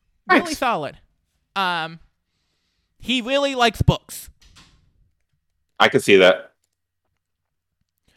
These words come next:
Speaker 1: Hi, I get an extra dynamite offense, and,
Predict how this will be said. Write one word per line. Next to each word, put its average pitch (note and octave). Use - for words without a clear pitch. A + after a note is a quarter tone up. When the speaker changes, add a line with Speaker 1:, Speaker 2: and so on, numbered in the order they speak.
Speaker 1:
Hi, A#3
I G3+
get A#3
an C#4
extra B3+
dynamite A3
offense, F#3
and, A#3